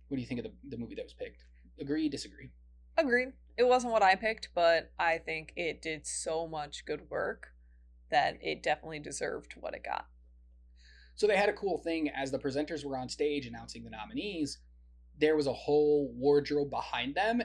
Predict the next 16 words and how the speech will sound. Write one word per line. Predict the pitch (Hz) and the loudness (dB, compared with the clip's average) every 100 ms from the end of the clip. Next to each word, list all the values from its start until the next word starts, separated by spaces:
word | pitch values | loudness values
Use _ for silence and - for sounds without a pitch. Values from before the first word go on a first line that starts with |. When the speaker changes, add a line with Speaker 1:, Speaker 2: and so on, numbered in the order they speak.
| - | -2
Speaker 1:
and | 151 | -2
they | 143 | -2
had | - 165 175 151 - - - | -4 -6 -6 -6 -8 -16 -20
pieces | - 180 180 190 - | -14 -10 -6 -6 -4
of | 160 180 | 0 0
the | 190 | -2
wardrobe | 208 247 165 127 | -4 -2 0 -2
from | 131 143 | -2 -6
each | 175 170 - | -8 -12 -6
of | |
the | 160 | -2
nominees | 151 143 139 190 208 | -2 0 -2 -2 -4
that | 147 139 | -8 -10
you | 120 | -10
could | 120 | -10
see. | - - 262 147 120 | -8 -6 -4 -6 -8